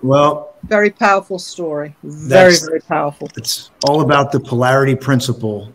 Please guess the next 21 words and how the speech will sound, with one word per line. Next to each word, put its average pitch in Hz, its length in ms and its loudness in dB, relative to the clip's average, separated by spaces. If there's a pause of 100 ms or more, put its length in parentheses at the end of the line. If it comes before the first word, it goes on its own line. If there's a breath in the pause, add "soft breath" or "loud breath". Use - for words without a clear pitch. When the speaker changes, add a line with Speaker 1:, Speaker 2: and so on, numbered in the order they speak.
Speaker 1:
uh, 104 360 -8 (120)
in 143 160 2
the 131 80 4
book 151 360 4
that 127 100 4
I 123 60 2
just 135 340 0
got 131 180 2
done. 123 240 2
And 117 140 -2
what 127 80 2
it 123 80 -4
says 143 360 2
is 113 200 0
that 117 260 -2 (400 loud breath)
everything 151 880 4
in 135 160 2
the 123 80 6
universe 117 720 0 (480)
is 117 140 -2
transmutable. 117 880 0